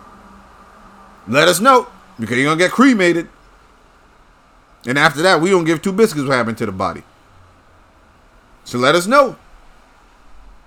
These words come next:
Something's going on. That case is not missing white girl syndrome. That case is, one of y'all better shut up, or both of y'all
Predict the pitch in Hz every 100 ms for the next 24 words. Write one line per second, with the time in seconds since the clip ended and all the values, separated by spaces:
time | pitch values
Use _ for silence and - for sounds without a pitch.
0 | _ _ _ - - - - 208 233 190
1 | 147 165 139 131 113 - _ _ _ _
2 | _ _ _ _ _ - 98 175 262 -
3 | - 214 156 - - 123 107 98 117 151
4 | 127 - _ _ _ 95 123 151 135 120
5 | 127 104 214 98 - 98 82 67 _ _
6 | _ 90 160 190 - 180 151 - 113 101
7 | 92 - _ _ _ _ _ _ _ _
8 | _ _ - - 127 165 156 131 120 110
9 | 104 - 117 110 151 - _ _ _ _
10 | _ _ _ _ _ _ _ - 101 92
11 | 131 127 110 98 90 85